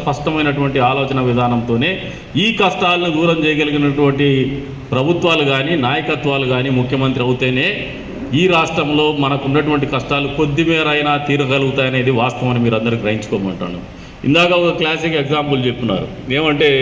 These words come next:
ఒక కియా కావచ్చు, అదే కావ-, అదే కాకుండా అంద్రినీవాలో చెర్లోపల్లి నీళ్లు కావచ్చు. మేము చిన్నపిల్లలు అప్పుడు చూస్తే అందరికి పండ్ల మీద పచ్చ ఉండేది,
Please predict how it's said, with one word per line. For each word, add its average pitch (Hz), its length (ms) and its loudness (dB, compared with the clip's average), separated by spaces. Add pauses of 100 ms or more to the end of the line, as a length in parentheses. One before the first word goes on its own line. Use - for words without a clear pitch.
(100)
ఒక 131 100 2 (120)
కియా 139 200 2 (140)
కావచ్చు, 135 360 -2 (360)
అదే 135 200 2
కావ-, 139 300 2 (120)
అదే 135 220 0
కాకుండా 131 320 0 (920)
అంద్రినీవాలో 147 600 2 (100)
చెర్లోపల్లి 139 560 0
నీళ్లు 143 280 0
కావచ్చు. 127 360 0 (880)
మేము 131 180 0
చిన్నపిల్లలు 156 460 2
అప్పుడు 147 200 -2
చూస్తే 147 220 0
అందరికి 139 280 0
పండ్ల 131 260 0
మీద 143 200 2
పచ్చ 123 220 -2
ఉండేది, 87 280 -2